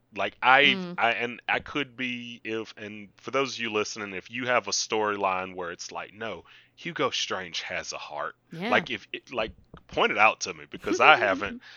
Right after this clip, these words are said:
Speaker 1: I, I have not <laughs> read, read that.
Speaker 2: Yeah.
Speaker 1: And,
Speaker 2: And,
Speaker 1: but
Speaker 2: and once again, I mean, it doesn't mean that he's actively aiming to hurt everybody. It just might be that he doesn't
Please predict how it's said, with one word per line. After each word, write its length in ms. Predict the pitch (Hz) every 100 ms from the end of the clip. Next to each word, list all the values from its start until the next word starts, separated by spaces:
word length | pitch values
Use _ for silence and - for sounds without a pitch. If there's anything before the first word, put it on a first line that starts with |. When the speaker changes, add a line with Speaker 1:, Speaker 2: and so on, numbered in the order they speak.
| - - -
Speaker 1:
I, 600 | 117 139 139 131 110 98 _ -
I 140 | 104 131
have 260 | 123 107
not 400 | 92 92 92 87 - - - - - - -
<laughs> 800 | - 202 - - - - - -
read, 460 | 95 107 98 87 - _ _ -
read 380 | 101 101 87 80
that. 260 | 73 - - -
Speaker 2:
Yeah. 160 | 120 117
Speaker 1:
And, 240 | 110 226 -
Speaker 2:
And, 120 | 359 381
Speaker 1:
but 140 | 285
Speaker 2:
and 80 | 392
once 180 | 466 554
again, 340 | 554 587 571
I 60 | 285
mean, 140 | 294
it 80 | 339
doesn't 300 | 480 523 262
mean 180 | 320 320
that 80 | 262
he's 160 | 269
actively 580 | 202 214 247 277 233 226 196 - _ _ _ -
aiming 400 | 226 247 240 208
to 100 | 185
hurt 300 | - 480 -
everybody. 720 | 170 170 160 160 156 165 175 - - - -
It 100 | 269
just 180 | 339 -
might 300 | 311 277 - _ -
be 140 | 247 240
that 200 | 226 -
he 160 | 226
doesn't 360 | 220 214 214